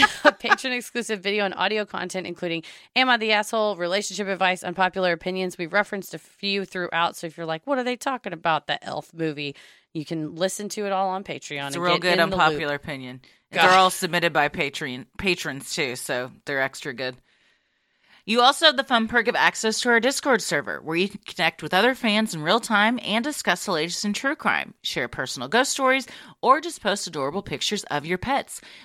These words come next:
Speaker 2: We hop on occasionally, and we host monthly Q and A's on Crowdcast, where you can ask us all your burning questions. We actually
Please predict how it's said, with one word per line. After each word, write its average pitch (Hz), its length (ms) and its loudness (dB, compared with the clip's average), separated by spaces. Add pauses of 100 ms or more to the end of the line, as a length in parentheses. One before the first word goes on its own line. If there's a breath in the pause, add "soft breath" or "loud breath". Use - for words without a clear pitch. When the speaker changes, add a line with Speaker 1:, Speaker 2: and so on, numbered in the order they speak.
Speaker 2:
We 226 180 0
hop 269 220 4
on 262 120 6
occasionally, 240 640 0
and 220 240 0
we 254 120 -2
host 202 280 2
monthly 175 320 -4
Q 214 160 -4
and 180 100 -2
A's 147 240 -4
on 170 160 -4
Crowdcast, 202 640 0 (300 loud breath)
where - 120 -10
you 143 60 -10
can 143 140 -12
ask 233 300 2
us - 180 -8
all 190 280 6
your 220 100 2
burning 220 300 2
questions. 185 520 -2 (340 loud breath)
We 165 60 -6
actually 208 480 0